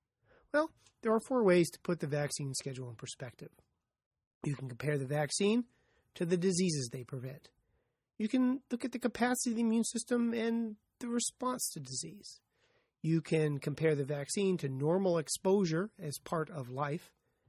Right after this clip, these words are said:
And you can compare the vaccine to all the diseases to which we might be exposed. Vaccines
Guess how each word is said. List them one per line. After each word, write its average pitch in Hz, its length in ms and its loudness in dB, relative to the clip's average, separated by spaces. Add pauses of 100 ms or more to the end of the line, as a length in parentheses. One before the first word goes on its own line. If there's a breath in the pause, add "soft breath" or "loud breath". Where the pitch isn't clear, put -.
(500)
And 202 200 4
you 226 120 6
can 214 320 2
compare 185 320 2
the 175 100 2
vaccine 160 800 0
to 147 240 -4
all 143 240 -2
the 135 120 -4
diseases 131 680 -4
to 135 80 -10
which 127 240 -12
we 135 80 -10
might 123 400 -12
be 131 100 -14
exposed. - 720 -14 (1040 soft breath)
Vaccines 190 800 4